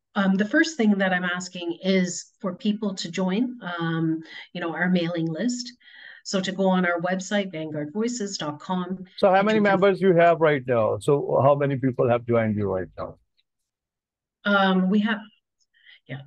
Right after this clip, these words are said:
Speaker 1: numbers are right now <laughs> not important, but, like, I have about sixteen thousand
Speaker 2: No, no,
Speaker 1: followers on
Speaker 2: I, I mean,
Speaker 1: LinkedIn.
Speaker 2: I, I mean, there are a lot of people who are joining you in, in your campaign. What I want to ask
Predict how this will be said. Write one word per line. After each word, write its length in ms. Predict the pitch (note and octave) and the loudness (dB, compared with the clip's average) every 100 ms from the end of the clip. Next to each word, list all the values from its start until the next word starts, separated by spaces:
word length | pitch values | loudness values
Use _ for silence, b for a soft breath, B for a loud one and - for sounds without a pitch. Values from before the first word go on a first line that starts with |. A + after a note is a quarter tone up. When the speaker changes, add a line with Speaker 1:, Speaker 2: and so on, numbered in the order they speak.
| _ | _
Speaker 1:
numbers 440 | A#3+ A3 A3+ A3 G#3 | -2 0 0 0 0
are 120 | F#3 | -2
right 240 | F3 G3+ | -2 -4
now 300 | G3 G3+ G#3 | 0 0 4
<laughs> 40 | A#3+ | 6
not 220 | A3+ G#3 | 6 6
important, 540 | G#3 G#3+ A#3 G3 F#3+ | 4 2 -4 -4 -4
but, 220 | F#3+ F#3+ | -4 -4
like, 260 | F#3+ F#3 F#3 b b | -4 -4 -6 b b
I 60 | F#3 | -12
have 60 | F3 | -8
about 180 | E3+ | -6
sixteen 400 | D3 F#3+ - G3+ | -6 -10 -6 -2
thousand 340 | F#3 F#3 F3 D3+ | 0 -2 -2 2
Speaker 2:
No, 120 | A3+ | 4
no, 40 | |
Speaker 1:
followers 240 | C4+ A#3 G#3+ | 6 4 2
on 140 | G3+ | 4
Speaker 2:
I, 100 | G3+ | 4
I 40 | G3+ | 6
mean, 240 | G3+ A3+ | 6 4
Speaker 1:
LinkedIn. 80 | G3+ | 4
Speaker 2:
I, 140 | F#3+ | 4
I 160 | G3+ F#3+ | 4 4
mean, 180 | F#3+ A#3+ | 4 4
there 140 | G3 | 6
are 100 | G#3 | 6
a 80 | G3+ | 6
lot 140 | F#3 B3 | 6 4
of 80 | - | 4
people 280 | G#3+ G#3+ G#3 | 2 4 4
who 100 | G3 | 2
are 80 | |
joining 460 | D#3 D3 D#3+ G#3 G3 | 2 4 4 6 6
you 220 | D#3+ F#3+ | 4 2
in, 200 | G3+ F3 F#3 | 2 0 2
in 100 | F3+ | 2
your 120 | E3 | 2
campaign. 580 | - C3+ A2+ E3+ E3 G#2+ D3 | 2 0 2 2 2 -2 -2
What 220 | D#3+ E3 | 2 4
I 100 | F3 | 4
want 340 | D3+ C3+ C3 B2+ | 2 2 2 2
to 80 | |
ask 240 | C3 B2+ | 2 2